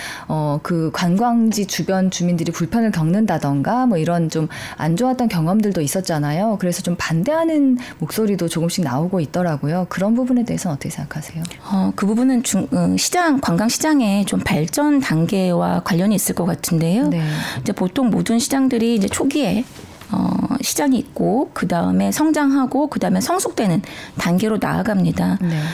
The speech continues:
Speaker 2: 근데 이제 성숙된 시장들은 대부분 이제 개별 관광객들이 많고요. 그다음에 성장하고 있는 시장은 아무래도 단체 관광객들이 여전히 많을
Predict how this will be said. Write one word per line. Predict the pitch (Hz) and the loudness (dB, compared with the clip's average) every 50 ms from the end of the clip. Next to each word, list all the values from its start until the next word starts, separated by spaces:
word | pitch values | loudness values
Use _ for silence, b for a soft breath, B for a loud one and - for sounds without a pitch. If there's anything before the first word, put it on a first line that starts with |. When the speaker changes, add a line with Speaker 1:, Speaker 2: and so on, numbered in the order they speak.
| B B B B | B B B B
Speaker 2:
근데 | - 196 220 196 | -2 0 0 0
이제 | - 196 185 | 2 0 0
성숙된 | 220 - - 370 392 - 320 302 - 294 285 | 0 -2 -2 -2 -2 -2 -2 0 0 2 2
시장들은 | 277 - - 311 285 277 269 226 208 208 202 | 2 2 2 2 2 2 2 2 2 2 2
대부분 | - 165 170 180 190 | 2 2 2 2 2
이제 | 185 - | 2 0
개별 | - - 196 175 277 320 330 | 0 0 0 0 2 0 0
관광객들이 | 320 269 214 190 190 185 185 185 175 - - - - 175 175 | 2 0 0 2 2 2 2 0 0 -2 -4 -2 0 0 2
많고요. | 180 - 180 165 139 175 262 - - 190 175 175 185 262 277 B B B B B B B | 2 2 2 0 0 0 0 0 0 2 2 2 2 0 -2 B B B B B B B
그다음에 | B B 196 185 180 | B B 0 0 0
성장하고 | - - 359 381 - 359 370 370 339 339 | 0 0 -2 0 0 0 0 0 2 2
있는 | 285 247 240 | 2 2 2
시장은 | 262 - - 311 294 262 262 254 233 | 2 0 0 2 2 2 2 2 2
아무래도 | - 165 190 202 202 196 208 | 2 2 2 2 2 0 -2
단체 | - - 165 151 254 262 285 | -2 0 0 0 0 0 0
관광객들이 | 277 269 254 240 226 214 247 240 - - 185 175 202 233 214 | 2 2 2 2 2 0 0 -2 -2 -2 0 2 2 2 2
여전히 | - - - - 196 208 196 | 0 0 0 0 2 2 2
많을 | - - 143 175 214 220 208 202 | 2 2 2 2 2 2 2 2